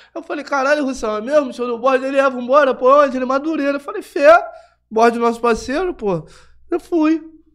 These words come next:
Pô, chegamos lá, pai, o caramba, sua. Pô, quando... Fui dar rolezinho,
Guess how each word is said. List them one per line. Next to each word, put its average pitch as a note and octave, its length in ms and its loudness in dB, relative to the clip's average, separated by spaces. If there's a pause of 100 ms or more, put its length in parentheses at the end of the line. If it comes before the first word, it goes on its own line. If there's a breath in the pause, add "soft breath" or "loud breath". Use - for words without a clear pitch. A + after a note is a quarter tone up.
(320)
Pô, G4 240 -4
chegamos B3 520 -6
lá, C4+ 200 2
pai, C4+ 340 2
o A#3+ 80 -6
caramba, B3+ 680 -2
sua. B3+ 500 -10 (320 loud breath)
Pô, - 200 -12
quando... A#3+ 320 -8 (520 soft breath)
Fui C4+ 280 -10
dar B3 160 -2
rolezinho, A3+ 680 -6